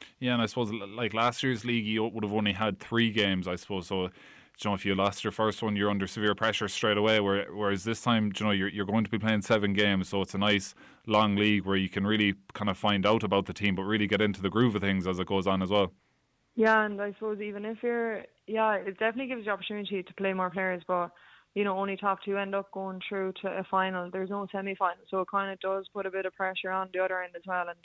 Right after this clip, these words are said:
Speaker 2: for any team that is playing in Division Two with hopes of getting to Division One,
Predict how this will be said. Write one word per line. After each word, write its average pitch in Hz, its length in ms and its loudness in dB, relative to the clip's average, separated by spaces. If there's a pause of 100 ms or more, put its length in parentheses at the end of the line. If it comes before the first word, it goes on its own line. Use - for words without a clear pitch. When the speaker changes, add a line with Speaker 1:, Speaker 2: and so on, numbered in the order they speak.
Speaker 2:
for 185 100 -2
any 185 160 -4
team 190 240 -10
that 175 140 -4
is 190 160 -4
playing 185 160 -4
in 180 100 -6
Division 185 400 -4
Two 180 180 2
with 175 100 -2
hopes 180 280 0
of 170 60 -2
getting 185 180 2
to 185 160 -6
Division 190 300 4
One, 190 220 2